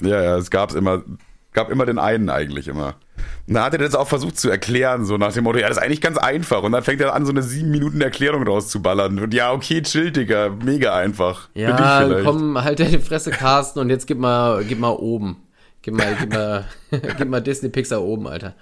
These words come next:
Speaker 1: Gib mal, gib mal Passwort, schick mal, schick mal Stream oder so, weil das irgendwie kos-, kostenlos läuft. Ey, apropos, schick mal Stream. Also mein P C
Speaker 2: Mhm.
Speaker 1: ist ja, wie gesagt, in der Reparatur jetzt. Äh, von dem her ist das Thema Stream vielleicht ein bisschen schwierig. Ich könnte halt vielleicht bei Tim im Büro streamen, so.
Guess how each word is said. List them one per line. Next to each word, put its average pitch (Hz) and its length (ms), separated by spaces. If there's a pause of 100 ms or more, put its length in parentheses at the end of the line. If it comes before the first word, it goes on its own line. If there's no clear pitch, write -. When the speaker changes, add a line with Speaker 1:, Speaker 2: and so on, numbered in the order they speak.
(380)
Speaker 1:
Gib 113 140
mal, 104 160 (180)
gib 104 140
mal 113 100
Passwort, 87 440
schick 113 160
mal, 110 120
schick - 300
mal 117 140
Stream 120 340
oder 73 220
so, 73 120
weil 78 100
das 80 120
irgendwie 87 240
kos-, 101 260
kostenlos 95 400
läuft. 90 400 (380)
Ey, 95 100
apropos, 139 400
schick 156 160
mal 143 140
Stream. 139 480 (200)
Also 107 180
mein 117 120
P 117 80
C 143 140
Speaker 2:
Mhm. 139 60
Speaker 1:
ist 131 100
ja, 120 100
wie 117 60
gesagt, 117 240 (240)
in 104 80
der 104 100
Reparatur 107 460
jetzt. 107 360 (180)
Äh, 95 220
von 101 180
dem 107 100
her 101 120
ist 95 140
das 107 120
Thema 107 240
Stream 120 420
vielleicht 107 260
ein - 40
bisschen 104 240
schwierig. 107 720 (100)
Ich - 100
könnte 131 220
halt 117 100
vielleicht 113 220
bei 110 100
Tim 117 240
im 92 160
Büro 92 280
streamen, 80 500
so. 92 340